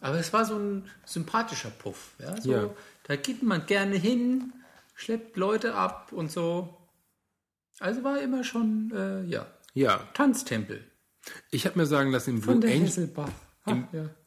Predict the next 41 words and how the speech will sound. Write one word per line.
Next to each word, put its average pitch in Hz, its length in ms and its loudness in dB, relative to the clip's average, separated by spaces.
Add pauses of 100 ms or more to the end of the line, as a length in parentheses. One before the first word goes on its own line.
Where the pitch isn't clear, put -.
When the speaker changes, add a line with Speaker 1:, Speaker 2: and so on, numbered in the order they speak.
Speaker 2:
im 131 280 -2
Blue 131 340 0
Angel, 139 420 0 (280)
Speaker 1:
Ja. 110 340 -8
Speaker 2:
ja, 107 120 4
da 101 80 2
ist 95 160 -2
noch 110 100 2
die 107 140 -2
Hesselbach - 460 2
Speaker 1:
Die 151 100 2
Speaker 2:
drin. 143 100 2
Speaker 1:
Hesselbach. 220 540 2 (240)
Ha. 277 240 6
Speaker 2:
Die 110 80 4
lebt - 140 4
ja 135 80 4
schon 110 180 0
gar 98 100 0
nicht 98 100 -2
mehr. 101 160 -6 (140)
Speaker 1:
Die 113 80 -18
gute. 95 300 -12 (460)
Speaker 2:
Die 107 160 -6
gute. 98 300 -8 (640)
Zum 120 160 -2
Thema 120 220 2
Blue 107 180 2
Angel 135 260 -2
fällt 143 200 -2
mir 127 80 0
ein, 117 220 -4 (720)
es - 160 -8
gibt - 160 -8
ja 135 140 2 (400)
über 120 100 -4
das 113 120 -4
Blue - 280 -8
Angel 113 420 -2
sagenumwobene 107 840 -6
Geschichten. - 440 -16